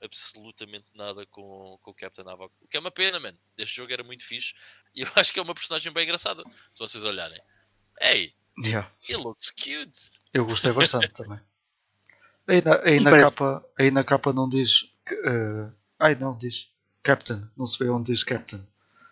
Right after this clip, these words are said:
Speaker 2: Ou não
Speaker 1: Ah,
Speaker 2: tem
Speaker 1: não,
Speaker 2: escrito?
Speaker 1: não diz mesmo. Não diz
Speaker 2: Não
Speaker 1: mesmo.
Speaker 2: diz mesmo.
Speaker 1: Aliás, ah, eu sempre, ah, conheci este jogo como o Havok, ok? Não sabia que se chamava Captain Havok. Só que, pá, muito <laughs> mais tarde. Ah, mas mesmo muito, muito, muito mais tarde é que vi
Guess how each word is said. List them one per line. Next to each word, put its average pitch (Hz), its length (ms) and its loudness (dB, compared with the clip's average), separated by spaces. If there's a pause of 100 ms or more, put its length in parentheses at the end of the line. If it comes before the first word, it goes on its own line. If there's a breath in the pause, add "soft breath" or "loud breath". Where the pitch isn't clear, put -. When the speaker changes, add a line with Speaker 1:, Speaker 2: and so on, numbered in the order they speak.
(640 soft breath)
Speaker 2:
Ou 123 100 4
não 117 120 6
Speaker 1:
Ah, 127 60 -2
Speaker 2:
tem 123 100 2
Speaker 1:
não, 117 80 4
Speaker 2:
escrito? - 180 -4
Speaker 1:
não - 60 -14
diz - 140 -6
mesmo. 110 320 -12 (100)
Não 107 140 -18
diz 107 80 -8
Speaker 2:
Não 127 80 2
Speaker 1:
mesmo. 120 120 2
Speaker 2:
diz 104 80 0
mesmo. 113 220 -6
Speaker 1:
Aliás, 117 180 -2 (640 loud breath)
ah, 107 260 -6
eu 127 120 -8
sempre, 110 640 -4
ah, 98 280 -10
conheci 120 280 -10
este - 180 -6
jogo 127 160 -10
como 135 280 -14
o 143 80 -4
Havok, 104 260 -6 (160)
ok? 107 320 -16
Não 107 140 -14
sabia 107 300 -8
que - 60 -12
se - 80 -8
chamava 107 520 -10
Captain 113 320 -10
Havok. 92 280 -12
Só 151 180 -6
que, - 60 -20 (360)
pá, 101 100 -4
muito 104 280 -20
<laughs> - 40 -20
mais - 300 -2
tarde. 135 320 -4 (680 loud breath)
Ah, 110 240 -4
mas 120 160 -8
mesmo 127 260 -8
muito, 117 200 -20
muito, 113 160 -20
muito 117 140 -20
mais 107 180 -6
tarde 120 200 -6
é 120 40 -2
que - 120 -20
vi 127 320 -8